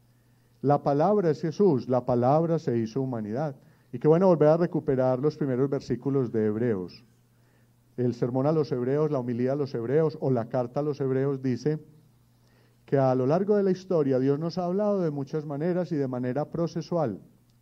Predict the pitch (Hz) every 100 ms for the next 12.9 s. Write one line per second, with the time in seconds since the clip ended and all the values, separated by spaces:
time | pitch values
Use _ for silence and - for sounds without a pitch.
0 | _ 123 123 175 165 117 107 117 110 123
1 | 135 101 90 _ _ _ _ _ _ _
2 | _ _ _ _ - 151 127 127 123 143
3 | 175 175 165 170 151 196 202 175 131 123
4 | 123 143 143 135 131 95 - _ _ _
5 | _ _ 165 165 160 175 240 240 - 233
6 | 226 - 220 185 156 135 151 135 156 160
7 | 190 254 269 254 269 262 247 - - 156
8 | 185 185 185 170 160 180 233 262 226 185
9 | 170 208 202 127 - - - 123 143 131
10 | 135 127 120 117 120 123 135 160 131 180
11 | 180 110 - 139 165 98 - _ - 107
12 | 101 101 101 160 147 113 135 214